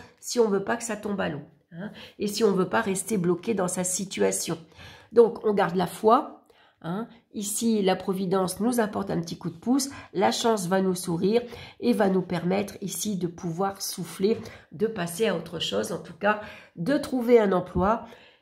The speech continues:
et, euh, bah, de pouvoir se tourner vers un avenir différent, un avenir meilleur. Voilà,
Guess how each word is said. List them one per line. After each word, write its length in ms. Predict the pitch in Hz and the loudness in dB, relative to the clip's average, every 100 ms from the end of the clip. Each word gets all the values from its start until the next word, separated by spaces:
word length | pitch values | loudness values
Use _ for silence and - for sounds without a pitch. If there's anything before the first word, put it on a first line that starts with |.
| _ | _
et, 380 | 226 233 240 226 | 0 2 2 0
euh, 640 | 196 180 175 156 151 143 139 - | -2 0 0 -2 -4 -6 -8 -10
bah, 220 | 165 170 | -6 -6
de 160 | 165 | -4
pouvoir 500 | 165 - 165 - 214 | -6 -8 -8 -2 -2
se 140 | - 208 | -2 -6
tourner 420 | 196 175 180 220 | -6 -4 2 2
vers 220 | 190 170 | 2 -2
un 100 | 175 | -4
avenir 440 | 160 156 170 208 240 - - - - | -6 -2 2 4 4 0 -16 -20 -10
différent, 580 | 165 233 - 190 151 143 - | -4 -2 -2 -2 -4 -12 -8
un 100 | 180 | -4
avenir 380 | 185 180 214 208 | -2 -2 -2 -2
meilleur. 340 | 180 151 139 - - - - - - | -4 -4 -8 -12 -20 -16 -14 -16 0
Voilà, 360 | 262 214 170 | 4 4 2